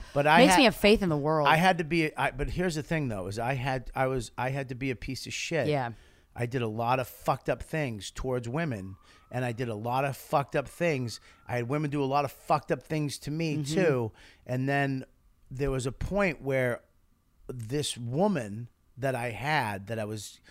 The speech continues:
Speaker 1: given the opportunity to be with, my wife now, um, where it was all gonna go away. And m-, a lot of my friends were like, "Fuck it. Let it go.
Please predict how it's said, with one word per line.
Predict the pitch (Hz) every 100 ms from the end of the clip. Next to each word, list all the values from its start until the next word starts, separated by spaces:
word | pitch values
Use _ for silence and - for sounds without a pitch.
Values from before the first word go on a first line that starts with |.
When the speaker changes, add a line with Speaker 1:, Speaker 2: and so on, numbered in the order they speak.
| - _ -
Speaker 1:
given | 160 147 139 127
the | 120 113 107
opportunity | 101 123 127 135 - 156 143 117
to | 107
be | 104 156
with, | 131 107 -
my | 117 107
wife | 104 117 120 -
now, | 135 156 135 110 - - - - - - - -
um, | - 123 117 107 101 76 _ _ _ _
where | 135 135
it | 123
was | 123
all | 143 139
gonna | 139
go | 123 117
away. | 104 80 - - _ _ _ - _ _ _
And | 147 147 139 135 113 - _ _ _ _ _ _ _ _ _ _
m-, | - 170 _ 165
a |
lot | 185 269
of |
my | 277
friends | 196 208 175
were |
like, | 165 -
"Fuck | - 175 190
it. | 139 - _ _ _ _ _ _ _ _
Let | - 123 131 170
it | 180
go. | 190 214 135